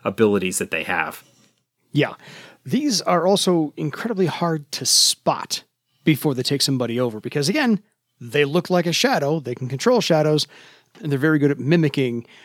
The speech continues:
Speaker 2: the shape of the shadow they're trying to inhabit the person of, is if, if that's a sentence. And the only way you can really notice them is with, I think, a higher perception roll,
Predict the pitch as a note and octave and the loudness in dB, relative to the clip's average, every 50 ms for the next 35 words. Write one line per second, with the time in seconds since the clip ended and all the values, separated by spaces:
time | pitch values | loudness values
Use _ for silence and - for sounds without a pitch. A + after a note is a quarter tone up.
0 | - _ _ _ _ _ - C#3+ C3 D3+ B2+ - - E3 D3+ C#3+ C3+ B2+ C3 - | -20 _ _ _ _ _ -8 -4 -2 0 2 4 4 2 2 2 -2 -4 -2 0
1 | - C#3 C3 C3 B2+ B2 A#2+ - C#3+ C3 B2+ B2 A2+ - A#2+ A#2 A#2 A#2 - - | 0 2 2 0 -2 -4 -4 -4 -4 -4 -4 -6 -6 -6 -6 -8 -8 -10 -12 -10
2 | C#3 A#2+ A#2+ A2 C3 C3+ B2 A#2+ - C3 - G3 G#3 - - C3 A2 G#2 F#2 E2 | -8 -8 -6 -4 -2 -2 -4 -4 -6 -2 2 2 2 2 2 -2 -4 -6 -8 -12
3 | - - _ _ _ - - A#2 B2 A#2+ - - - C3+ C#3+ C3 C3+ B2 - A2+ | -14 -20 _ _ _ -16 -12 -10 -10 -10 -10 -10 -10 -8 -4 -2 -2 -2 0 0
4 | - - B2+ A#2+ A2+ G2+ F#2+ - - - - - - - - _ _ _ - F3 | 2 2 2 0 -2 -4 -4 -6 -8 -8 -12 -20 -20 -20 -20 _ _ _ -2 -2
5 | E3 F3 F3+ E3+ D#3+ D#3 C#3 D3 D3 D3 D3 C#3 C3 C#3 C#3+ C3+ - - C#3 C3+ | 0 2 2 2 2 2 2 0 0 0 2 2 2 2 2 2 2 0 0 -2
6 | B2 A#2+ D3+ - _ _ _ _ _ _ _ _ - E3+ C#3 - D3 B2+ B2+ C3 | -4 -6 -10 -14 _ _ _ _ _ _ _ _ -6 -4 -4 -2 -4 -4 -4 -6
7 | C3 C3+ C3+ - - D3 D3+ B2+ - - C#3+ D3+ D3+ D3 C#3 - - C3 - - | -6 -8 -8 -8 -6 -6 -6 -6 -4 -2 0 0 2 0 0 -2 -4 -4 -2 -2
8 | C#3 - - - G3 G#3+ A#3 C4+ D4+ D#4+ D#4 D4 A#3+ | -2 -4 -4 -4 -2 -2 0 0 2 2 2 0 0